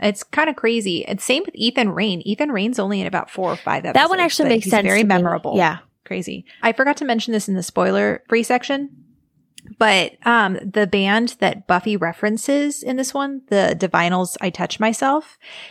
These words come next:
Speaker 1: is the same band that did a ton of the music in the O G Buffy movie.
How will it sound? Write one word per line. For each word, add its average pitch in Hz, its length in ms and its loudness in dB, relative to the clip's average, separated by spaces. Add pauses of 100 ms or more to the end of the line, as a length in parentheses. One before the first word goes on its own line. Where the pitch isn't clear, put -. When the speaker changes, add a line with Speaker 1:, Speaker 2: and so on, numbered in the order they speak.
Speaker 1:
is 240 180 2
the 247 140 4
same 247 400 -2
band 220 480 0 (320)
that 202 460 0
did 208 280 2 (120)
a 196 180 -4
ton 220 360 -2
of 202 100 -2
the 196 100 -2
music 185 520 -2
in 208 120 2
the 208 160 0
O 196 100 4
G 208 220 -2
Buffy 175 300 -2
movie. - 400 -12